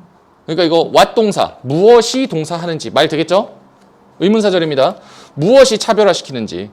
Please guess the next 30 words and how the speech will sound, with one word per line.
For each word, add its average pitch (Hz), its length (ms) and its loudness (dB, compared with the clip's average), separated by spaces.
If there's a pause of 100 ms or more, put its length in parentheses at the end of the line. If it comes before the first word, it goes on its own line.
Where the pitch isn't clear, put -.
최고의 202 500 0
뮤지션을 120 580 -10
그, 151 400 -6
그렇지 160 340 -6
않은 131 180 -10
것으로부터. 90 580 -12 (1160)
그리고 214 560 0 (200)
두 160 120 -8
번째로는 170 460 -2
또 214 160 -2
뭘 156 260 0
조사했대요? 151 680 -4
One. 120 360 -2 (560)
One 165 200 0
of, 202 360 0 (160)
얘들아, 147 200 -2
one 156 200 0
of를 185 180 0
봤네. 143 380 -4 (220)
One 160 160 -4
of 175 100 -4
나오면 143 340 -4
뭘 131 140 -2
찾아야 131 240 -4
돼, 117 80 -4
우리? 120 240 -6 (1120)
S 123 280 -2
붙은 151 400 -8
명사 120 280 -6
찾아야겠지. 101 580 -10